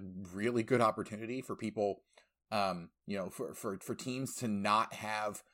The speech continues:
games and have unbalanced schedules and unbalanced resumes and all of this additional stuff. At this point, I think we just have to embrace it, because if you're trying to cram in a bunch of these games, unless you're bringing everybody to a quarantine spot,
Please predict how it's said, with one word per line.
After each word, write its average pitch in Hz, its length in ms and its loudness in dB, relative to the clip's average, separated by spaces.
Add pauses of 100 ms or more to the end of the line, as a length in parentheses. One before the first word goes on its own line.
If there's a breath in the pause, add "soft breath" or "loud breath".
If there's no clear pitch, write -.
(360)
games 127 340 0
and 110 120 -2
have 110 160 2
unbalanced 127 480 4
schedules 151 420 2
and 120 80 0
unbalanced 120 440 2
resumes 143 480 2
and 117 100 -4
all 131 160 4
of 117 80 -2
this 117 160 -2
additional 104 320 -4
stuff. 110 280 2 (680 soft breath)
At 131 140 6
this 185 160 6
point, 180 200 4
I 139 80 6
think 160 180 0
we 135 120 2
just 135 160 -4
have 131 160 0
to 123 100 0
embrace 107 380 -2
it, 104 100 -6
because 107 220 -2
if 101 100 -8
you're 117 80 -2
trying 165 280 2
to 151 60 4
cram 139 380 -2
in 147 100 2
a 135 60 4
bunch 110 340 0
of 147 240 0 (360 soft breath)
these 131 260 -2
games, 110 300 -2
unless 135 260 4
you're 202 80 6
bringing 170 300 2
everybody 151 320 4
to 143 160 0
a 110 100 4
quarantine 170 680 2
spot, 120 460 6